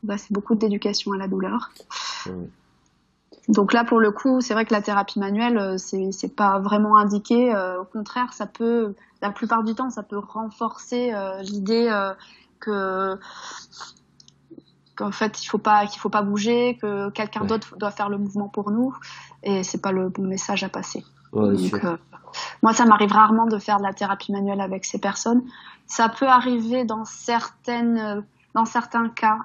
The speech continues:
Speaker 1: où là, la personne veut, fait de l'activité physique, fait beaucoup d'activités et, euh, et, euh, et elle sait que des fois, euh,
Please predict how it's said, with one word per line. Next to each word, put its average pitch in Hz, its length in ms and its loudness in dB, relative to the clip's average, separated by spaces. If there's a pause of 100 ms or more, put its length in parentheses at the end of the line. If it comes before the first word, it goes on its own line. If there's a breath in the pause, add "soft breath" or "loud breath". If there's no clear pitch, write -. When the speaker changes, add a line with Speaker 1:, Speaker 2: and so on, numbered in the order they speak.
Speaker 1:
où 214 240 0
là, 240 300 8
la 208 140 4
personne 214 580 -4
veut, 196 440 -6 (120)
fait - 220 -2
de 247 60 2
l'activité 233 500 -2
physique, 208 420 -4
fait 233 100 2
beaucoup 226 300 0
d'activités 220 880 2 (540 loud breath)
et, 208 260 0
euh, 196 380 -2 (800 soft breath)
et, 202 260 -4
euh, 196 540 -6 (380)
et 214 200 0
elle 214 180 4
sait 233 280 2
que 208 260 0
des 208 140 2
fois, 220 380 0
euh, 196 160 -2